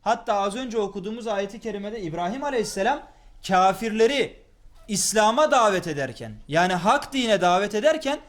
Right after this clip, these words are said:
onlara tevhidin cüzlerini anlatmıyor. "Allah'tan gayrına dua etmek şirktir, müşrik oldun." demiyor. Onu bakın neyle düşündürüyor?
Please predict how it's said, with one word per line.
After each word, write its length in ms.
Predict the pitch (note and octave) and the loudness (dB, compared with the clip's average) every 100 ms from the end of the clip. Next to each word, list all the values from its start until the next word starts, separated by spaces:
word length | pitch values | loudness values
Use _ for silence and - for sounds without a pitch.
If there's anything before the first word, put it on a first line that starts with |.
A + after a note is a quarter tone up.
| - - - - | -20 -20 -20 -4
onlara 480 | A3 A#3 D4 D4+ G#3+ | 2 2 4 4 4
tevhidin 540 | G#3+ G#3+ G#3+ A#3+ B3+ G3+ | 2 0 0 -2 -2 -4
cüzlerini 520 | F#3+ F3 G#3 A3 G#3 | -4 0 0 2 0
anlatmıyor. 640 | F3+ G3+ C4 - D#3 G#2+ - _ _ _ _ - | 0 0 -2 -2 -10 -12 -18 _ _ _ _ 0
"Allah'tan 540 | G3+ C4+ C#4 C#4+ C#4+ | 2 4 2 2 0
gayrına 420 | C4 B3+ B3+ C4+ | 2 2 2 -2
dua 260 | A3+ B3 C4 | 0 2 2
etmek 300 | B3+ B3+ B3+ | 0 -6 -8
şirktir, 400 | - C#4 C4 A#3 | -6 -10 -10 -10
müşrik 400 | G#3 G3 - C4 | -8 -8 -10 -6
oldun." 340 | B3 A#3 B3+ | -6 -6 -4
demiyor. 480 | G#3+ D4 B3+ C3 - _ _ _ _ _ - | -2 -2 -2 -6 -10 _ _ _ _ _ -2
Onu 300 | A#3 D4+ A#3 | 0 2 2
bakın 360 | D4 D4 G#3+ | 0 0 -2
neyle 340 | G#3 D#4+ E4 A#3+ | 0 0 0 -2
düşündürüyor? 640 | G#3+ - F#3 D#3+ D3+ G3 | -6 -6 -4 -4 -4 -6